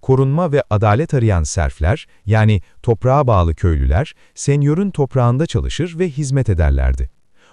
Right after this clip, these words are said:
Ordunun ihtiyaçları ise etrafı yüksek surlarla çevrili kalelerde yaşayan feodal beyler tarafından karşılanırdı. Bu sistemde toplum,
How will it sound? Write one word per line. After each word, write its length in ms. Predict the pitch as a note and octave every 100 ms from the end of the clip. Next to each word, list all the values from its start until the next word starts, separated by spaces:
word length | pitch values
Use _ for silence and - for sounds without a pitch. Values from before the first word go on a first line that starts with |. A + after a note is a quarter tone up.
| -
Ordunun 400 | G#2 G#2+ A#2 E3
ihtiyaçları 640 | C#3+ - F2+ D2 - C2+
ise 320 | C2 - E3 - _ -
etrafı 460 | A#2 - B2+ B2 F3
yüksek 420 | G2+ - F#3+ -
surlarla 480 | - A#2 C#3+ E3+ C#3
çevrili 420 | A#2+ G#2 G#2+ G#2+
kalelerde 540 | - G#2 G2+ G2+ G#2+
yaşayan 500 | B2 D2+ - E2+ F3+
feodal 480 | E3+ D3 D3 E3 E3+
beyler 300 | D3 C#3+ D3+
tarafından 560 | C3+ B2+ A#2+ B2 A#2 E2
karşılanırdı. 760 | E2+ D#2 E2 D#2 C#2+ C2 C2+ - _ _ - _ F3
Bu 100 | G3
sistemde 540 | D3 - D#2+ C2+ B1
toplum, 460 | D#2+ D2+ G2+ G2+